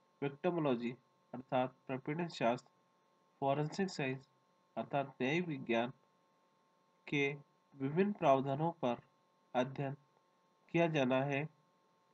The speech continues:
हमारे द्वारा पेनोलॉजी अर्थात दंडशास्त्र के एक महत्वपूर्ण प्रावधान parole पर चर्चा प्रारंभ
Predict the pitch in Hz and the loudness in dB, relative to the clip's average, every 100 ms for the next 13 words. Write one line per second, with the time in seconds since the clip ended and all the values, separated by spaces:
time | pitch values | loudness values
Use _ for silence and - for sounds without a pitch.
0 | _ _ _ _ _ _ _ _ _ _ | _ _ _ _ _ _ _ _ _ _
1 | _ _ _ _ _ _ _ _ _ _ | _ _ _ _ _ _ _ _ _ _
2 | 160 156 160 190 190 139 127 156 - _ | -4 6 8 8 6 4 4 0 -6 _
3 | _ _ _ - 165 165 190 196 202 139 | _ _ _ -4 -2 -2 -4 -4 -6 -6
4 | - 127 117 - _ _ _ _ _ _ | -6 -6 -6 -8 _ _ _ _ _ _
5 | _ _ _ - 143 202 - 170 147 - | _ _ _ -10 -4 -4 -2 -2 -2 -4
6 | - 123 131 - _ _ _ _ _ 160 | -10 -8 -8 -10 _ _ _ _ _ -6
7 | 170 151 127 131 _ 202 202 156 123 110 | -6 -6 -6 -8 _ -4 -2 -2 -4 -4
8 | 131 143 - _ _ _ _ _ _ _ | -10 -10 -14 _ _ _ _ _ _ _
9 | _ - 143 127 165 190 135 113 - _ | _ -4 -2 0 -2 -2 -4 -4 -6 _
10 | _ _ _ _ _ _ _ _ _ _ | _ _ _ _ _ _ _ _ _ _
11 | _ _ 139 - - 117 - _ _ _ | _ _ -8 -8 -8 -10 -12 _ _ _
12 | 135 127 123 120 | -2 -2 -2 -8